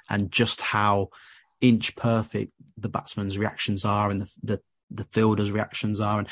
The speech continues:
a, a lot, a lot of the, the obstacle with cricket is understanding the jargon and the names of all the positions. And, like, there's slips, there's, there's gullies, there's third man, there's cow corner, there's all these, which are, it, it's all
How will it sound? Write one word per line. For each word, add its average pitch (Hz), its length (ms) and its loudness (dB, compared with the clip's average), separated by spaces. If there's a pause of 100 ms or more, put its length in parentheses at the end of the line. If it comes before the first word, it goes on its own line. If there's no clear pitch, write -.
(220)
a, 135 260 6
a 151 40 8
lot, 175 380 8
a 151 120 6
lot 175 160 6
of 160 100 2
the, 165 240 4
the 139 140 4
obstacle 143 300 0
with 113 100 -2
cricket 98 440 -8 (360)
is 107 260 2 (100)
understanding 107 640 4
the 101 80 -2
jargon 98 520 -2 (440)
and 104 160 2
the 104 40 0
names 104 460 2
of 101 100 -6
all 101 120 0
the 98 80 -6
positions. 98 680 -2
And, - 80 -6
like, 98 240 -2
there's 104 160 0
slips, - 760 0
there's, 98 540 -6
there's 98 220 -8
gullies, 101 600 0
there's 101 220 -4
third 104 360 -2
man, 104 300 0
there's 101 160 -4
cow 104 280 -2
corner, 107 300 -2
there's 117 140 2
all 143 200 10
these, 139 280 6 (400)
which 139 200 4
are, 147 120 4
it, 147 220 4
it's 147 160 0
all 156 260 4